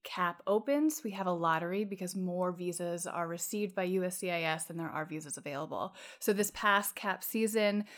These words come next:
we, uh, U S C I S received over two hundred thousand applications, and in total, there are only eighty-five thousand new H one B visas available. Sixty-five thousand being reserved for those, uh, with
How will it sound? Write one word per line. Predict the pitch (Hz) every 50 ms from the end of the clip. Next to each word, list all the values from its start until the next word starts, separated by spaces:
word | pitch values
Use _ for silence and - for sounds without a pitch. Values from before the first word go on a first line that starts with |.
| - - _ -
we, | 185 185 202 196 196 196 190 190 - -
uh, | 175 175 170
U | 160 190 196 196
S | 190 -
C | 208 185
I | 180
S | 180 175 170 - -
received | 180 - - - 175 170 - -
over | - 180 180 214 226
two | 226 - 220
hundred | 196 185 190 180 170 165 160
thousand | 160 143 151 165 170 165 185 180 180 180
applications, | - - 156 160 - 160 - - 170 180 - - 262 269 294 285 269 - - -
and | - 185 175 180 -
in | 170 175 180
total, | - - - 226 240 240 233 226 214
there | 196 190 185 180
are | - -
only | 175 180 180 185 185 - -
eighty-five | 151 175 175 180 180 - 170 160 165 160
thousand | - 165 156 160 170 185 165 156 156 160 160 - - - - - - -
new | - 208 214 214
H | 190 185 185
one | - 180 180
B | 170 165 160
visas | 165 160 160 160 165 160 -
available. | - 156 156 143 151 151 - - - - - - - - - - - - - - _ - -
Sixty-five | - - 208 - - 214 190 190 170 170 175
thousand | - 170 160 165 170 165 170 160 160 160 165 156
being | 156 156 156 156 156
reserved | 165 - - 156 156 156 156 156
for | - 175
those, | 160 175 160 156 156 151 156 156 156 - - -
uh, | - 160 151 - - - 131 -
with | 101 - -